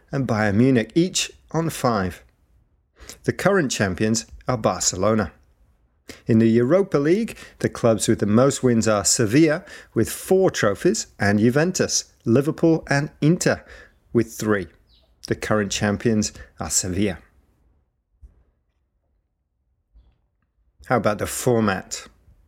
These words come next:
Well, the format for the Champions League is quite straightforward. There are twenty-two teams who enter the group stages directly and ten that come through qualifying rounds. Each national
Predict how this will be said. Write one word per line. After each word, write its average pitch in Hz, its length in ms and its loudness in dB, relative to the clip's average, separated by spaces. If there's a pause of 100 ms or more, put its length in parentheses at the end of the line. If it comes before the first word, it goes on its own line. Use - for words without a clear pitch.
(480)
Well, 98 180 0
the 110 140 -2
format 180 560 0
for 120 100 -4
the 107 80 0
Champions 117 500 0
League 110 240 2
is 151 140 2
quite 170 360 -2
straightforward. 139 760 0 (300)
There 156 120 2
are 123 60 2
twenty-two 180 640 0
teams 151 460 -2
who 120 140 -2
enter 110 280 0
the 104 80 2
group 135 320 0
stages 120 580 0
directly 113 600 -2 (320)
and 151 160 -2
ten 165 340 0 (220)
that 185 160 -2
come 151 200 0
through 123 280 2
qualifying 131 680 0
rounds. 95 560 -6 (440)
Each 139 300 0
national 127 640 0